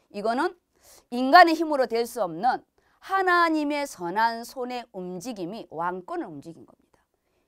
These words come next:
이 아다사스다 왕이 성전 건축을 지금 중단시킨 왕이거든요. 우리는 하나님 앞에 사람에게 인본주의 쓰고 잘 보이고 그런 부분이 아닌 하나님의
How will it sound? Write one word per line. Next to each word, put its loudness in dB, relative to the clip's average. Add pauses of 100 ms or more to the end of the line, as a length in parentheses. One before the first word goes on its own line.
(180)
이 -2
아다사스다 0
왕이 0 (180)
성전 -4
건축을 -10
지금 -14
중단시킨 -2
왕이거든요. -6 (580)
우리는 -6 (160)
하나님 0
앞에 0
사람에게 -4
인본주의 -6
쓰고 -6 (180)
잘 0
보이고 0 (200)
그런 2
부분이 -2
아닌 -6 (200)
하나님의 -2